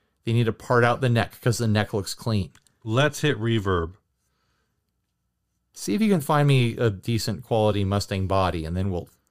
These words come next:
Speaker 1: <laughs>
Speaker 2: Okay, here's a nineteen seventy-seven. They're all about two grand, two grand,
Speaker 1: Yeah.
Speaker 2: sixteen hundred, seventeen hundred, sixteen hundred, uh,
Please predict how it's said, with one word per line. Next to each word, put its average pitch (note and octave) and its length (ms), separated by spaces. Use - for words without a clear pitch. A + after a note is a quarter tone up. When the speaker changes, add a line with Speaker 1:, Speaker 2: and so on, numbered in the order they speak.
Speaker 1:
<laughs> - 80
Speaker 2:
Okay, C3+ 160
here's C#3+ 220
a F#3 60
nineteen D3 440
seventy-seven. C3+ 1080
They're B2 320
all C3+ 200
about B2 280
two A#2+ 240
grand, A2 640
two A2+ 200
grand, G#2 580
Speaker 1:
Yeah. B2+ 240
Speaker 2:
sixteen G2+ 340
hundred, A2+ 280
seventeen A#2 480
hundred, A2 380
sixteen A2+ 360
hundred, G#2+ 540
uh, G2 260